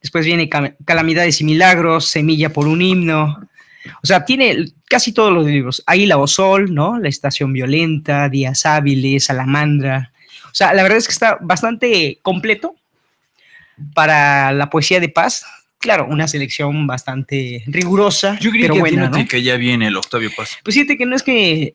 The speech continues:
Speaker 1: no me caiga bien, simple y sencillamente, este, su, como poeta es bueno.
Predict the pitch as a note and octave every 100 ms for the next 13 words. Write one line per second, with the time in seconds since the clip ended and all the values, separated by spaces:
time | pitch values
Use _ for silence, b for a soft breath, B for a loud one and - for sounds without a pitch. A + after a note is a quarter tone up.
0 | - F#3 G#3 G#3+ G3+ G#3+ G#3 G3 G3+ A#3
1 | A#3 F#3+ A3 G3 G#3 F#3+ G#3 G3 G3 G3+
2 | - G3+ D#3 - D3 E3+ D3 _ E3 E3
3 | D3+ G3+ F#3+ C#3 C#3 A2+